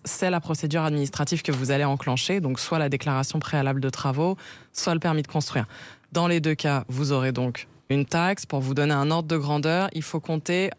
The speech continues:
environ huit cents euros par mètre carré, euh, auquel il faut ajouter les taxes communales et départementales. Donc oui, comme d'habitude,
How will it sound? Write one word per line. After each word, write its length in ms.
environ 640
huit 240
cents 280
euros 380
par 220
mètre 260
carré, 420
euh, 480
auquel 300
il 60
faut 120
ajouter 360
les 120
taxes 300
communales 400
et 80
départementales. 800
Donc 240
oui, 160
comme 180
d'habitude, 540